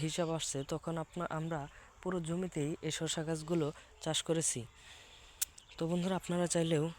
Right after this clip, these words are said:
এই শসা গাছগুলো আপনারা নিজেদের জমিতেও চাষ করতে পারেন খুব সহজেই। তো বন্ধুরা, এই শসা গাছগুলো চাষ করে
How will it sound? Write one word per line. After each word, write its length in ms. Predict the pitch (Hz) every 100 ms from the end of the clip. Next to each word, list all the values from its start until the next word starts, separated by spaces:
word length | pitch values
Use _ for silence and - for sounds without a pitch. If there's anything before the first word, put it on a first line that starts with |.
| -
এই 80 | 180
শসা 320 | 180 165 170
গাছগুলো 380 | 165 160 170 165
আপনারা 340 | - 170 151 - - - -
নিজেদের 520 | 160 165 165 156 156 170 - 156
জমিতেও 440 | 139 147 165 156 156
চাষ 240 | 156 -
করতে 240 | 160 -
পারেন 300 | 151 147 143 160 - - -
খুব 140 | 165
সহজেই। 440 | - 156 156 143 117 - - -
তো 80 | -
বন্ধুরা, 240 | 151 165 170
এই 60 |
শসা 320 | 165 165 170
গাছগুলো 460 | 160 165 156 170 156
চাষ 260 | - 156 -
করে 280 | 170 147